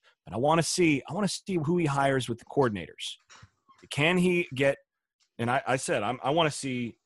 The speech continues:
offensive coordinator, defensive coordinator, and strength and conditioning. And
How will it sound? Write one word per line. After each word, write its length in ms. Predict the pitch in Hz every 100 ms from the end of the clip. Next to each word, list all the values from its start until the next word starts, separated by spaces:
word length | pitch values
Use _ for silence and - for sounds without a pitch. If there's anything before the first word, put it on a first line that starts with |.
| -
offensive 440 | 135 165 202 196
coordinator, 520 | 180 202 185 185 185 180
defensive 520 | 143 156 165 151 151
coordinator, 560 | 165 156 147 143 143 143 _ _ -
and 120 | 110
strength 300 | - 151 151
and 80 | 143
conditioning. 540 | 139 127 120 90 62 _ _ _ _ _ _ _ _
And 180 | -